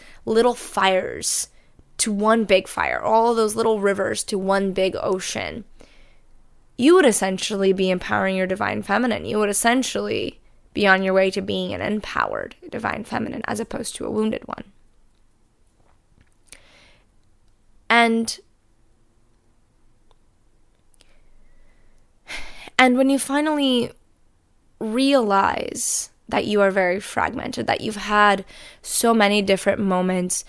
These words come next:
where you've been traumatized. You've not only experienced trauma, but you've retained it. It becomes up to you to listen to the emotional cues and the emotional triggers that appear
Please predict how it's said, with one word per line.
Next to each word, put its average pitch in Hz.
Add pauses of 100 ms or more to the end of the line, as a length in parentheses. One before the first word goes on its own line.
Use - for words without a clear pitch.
(260)
where 190 (120)
you've 202 (320)
been 190
traumatized. 202
You've 196
not 185
only 190
experienced 196
trauma, 190
but 196
you've 196
retained 208
it. - (2000)
It 233
becomes 294
up 359
to 269
you 226
to 208
listen 202
to 190
the 190
emotional 190
cues 196
and 185
the 185
emotional 185
triggers 196
that - (1800)
appear 214